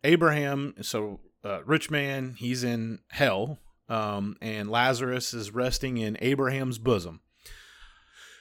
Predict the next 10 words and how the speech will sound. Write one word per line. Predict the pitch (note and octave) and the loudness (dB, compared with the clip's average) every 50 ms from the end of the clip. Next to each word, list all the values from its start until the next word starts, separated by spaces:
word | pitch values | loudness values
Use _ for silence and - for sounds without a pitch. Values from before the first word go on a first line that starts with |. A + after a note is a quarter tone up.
| _ _ _ | _ _ _
So | - - D3+ | 4 6 8
I | C3 D3+ | 10 10
would | E3+ E3 D#3 | 8 6 6
say | - - D3+ C#3 | 4 6 6 8
this. | C3+ A#2+ A2 A2+ | 8 8 6 4
So | - B2 | 2 -2
first | G#2+ - - F3 E3 - - | -2 0 2 2 2 0 0
of | C3+ | 4
all, | C3+ B2 A#2 A2+ G#2+ G2 - - - - - - - - _ _ - - _ - | 6 6 6 6 4 2 -4 -14 -20 -20 -20 -20 -20 -20 _ _ -20 -8 _ 0
it's, | D3+ D#3+ - - - - - | 0 2 2 2 0 -2 -4